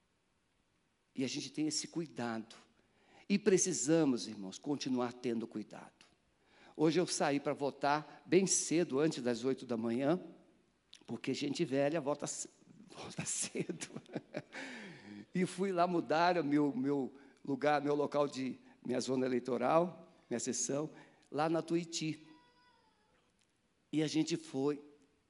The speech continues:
já cumpriu o meu propósito. E tenho certeza que o meu candidato será eleito. "Qual é, pastor?" Pergunte ao Espírito Santo. O Espírito Santo sabe quem é que deve fazer o que ele já disse para fazer nessa cidade.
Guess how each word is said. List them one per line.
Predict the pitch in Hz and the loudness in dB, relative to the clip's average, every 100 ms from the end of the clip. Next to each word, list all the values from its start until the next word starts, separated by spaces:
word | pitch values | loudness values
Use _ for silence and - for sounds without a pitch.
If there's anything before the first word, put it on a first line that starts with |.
| _ - | _ -10
já | 143 120 156 | -4 -2 0
cumpriu | 165 156 160 165 | -2 -2 0 2
o | |
meu | 165 | 0
propósito. | 165 185 180 180 175 - - - - _ _ _ _ _ _ _ _ _ _ _ _ _ _ _ _ _ _ _ - - - | 0 -4 -2 0 0 -4 -10 -16 -20 _ _ _ _ _ _ _ _ _ _ _ _ _ _ _ _ _ _ _ -20 -8 -4
E | 165 | -4
tenho | - 220 277 277 | 4 6 8 6
certeza | 254 202 151 196 240 226 | 6 4 4 2 2 0
que | - | -2
o | 165 | 2
meu | 190 | 2
candidato | 190 131 107 160 196 - | 2 -2 -2 0 -2 -4
será | - 208 | -8 -4
eleito. | 240 135 120 - - - - - _ _ _ _ _ _ _ _ _ _ _ _ _ _ _ _ | -2 0 -2 -6 -20 -20 -20 -20 _ _ _ _ _ _ _ _ _ _ _ _ _ _ _ _
"Qual | 214 254 | 4 8
é, | 254 | 8
pastor?" | 254 214 - 160 113 - - - | 8 4 2 2 2 -2 -18 -2
Pergunte | 131 123 147 | 0 4 2
ao | 165 | 2
Espírito | - 165 190 | 0 -2 -2
Santo. | 160 185 214 - - _ _ _ _ - - - - - - - - - - | 0 0 0 -8 -20 _ _ _ _ -20 -20 -20 -20 -20 -20 -20 -20 -20 4
O | 151 | 6
Espírito | 156 160 160 | 6 4 -2
Santo | - - 180 233 - 214 | -2 4 6 6 4 2
sabe | - - - 175 214 240 254 | 2 2 6 10 12 10 6
quem | - 269 285 226 | 0 2 2 2
é | 254 | 0
que | - 247 | 0 -8
deve | 131 170 233 220 220 | 4 8 8 6 0
fazer | 190 220 165 - 196 247 | 0 0 0 6 8 8
o | |
que | - 262 | 6 8
ele | 233 262 269 | 10 10 8
já | 254 | 2
disse | 254 254 247 | 0 -2 -2
para | 254 | 0
fazer | 247 226 240 | 0 2 2
nessa | 262 240 | 0 -2
cidade. | - 247 233 254 | -4 -2 -2 -2